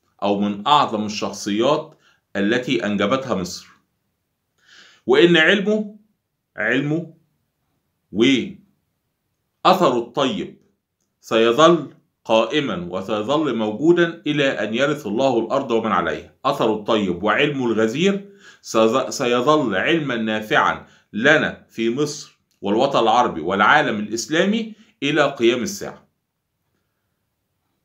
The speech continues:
الشخصية أو الشخص الجليل اللي أنا بكلم حضراتكم عنه واللي بيتعرض للهجوم أو تعرض للهجوم خلال اليومين الماضيين أو خلال الساعات الماضية، يعني، هو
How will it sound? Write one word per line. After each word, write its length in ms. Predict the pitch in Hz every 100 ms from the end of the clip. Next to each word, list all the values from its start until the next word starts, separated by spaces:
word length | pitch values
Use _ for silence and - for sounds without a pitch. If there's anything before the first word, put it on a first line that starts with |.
| _ _ _ _ -
الشخصية 680 | - - - 196 214 214 -
أو 120 | 107
الشخص 720 | 110 - 160 - - - _ _ _ _ _ _ -
الجليل 680 | 101 110 104 131 127 120 -
اللي 120 | 107
أنا 100 | 117
بكلم 360 | 101 117 135
حضراتكم 460 | 123 104 107 135 107
عنه 460 | 95 135 165 202 -
واللي 320 | 92 110 117 90
بيتعرض 720 | 90 110 107 135 110 87 95
للهجوم 840 | 123 123 87 98 92 117 120 104
أو 200 | 123 131
تعرض 420 | 110 110 135 117
للهجوم 520 | 90 90 95 110 117 98
خلال 600 | - 95 113 117 85 - _ - _ _
اليومين 520 | 104 104 95 95 120 120
الماضيين 480 | 92 85 87 135
أو 140 | 92 87
خلال 300 | - 98 107
الساعات 440 | 98 85 85 110
الماضية، 440 | 90 78 80 104 95
يعني، 440 | 110 151 180 - _ _ _ _ - _
هو 420 | 117 143 147 -